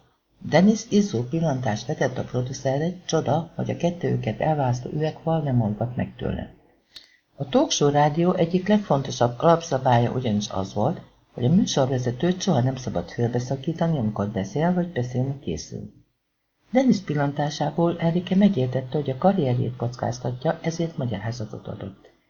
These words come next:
„Egy srác az, aki azt állítja, hogy Nathan Bailey.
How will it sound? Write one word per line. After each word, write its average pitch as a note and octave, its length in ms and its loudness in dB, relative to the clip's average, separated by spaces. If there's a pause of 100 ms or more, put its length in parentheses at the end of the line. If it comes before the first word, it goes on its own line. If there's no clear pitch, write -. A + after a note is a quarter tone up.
(500)
„Egy B2 180 -4
srác G3 440 2
az, F3 320 2
aki - 300 -2
azt - 280 0
állítja, C#3+ 460 0
hogy C3 200 0
Nathan C#3+ 460 0
Bailey. G#2+ 380 0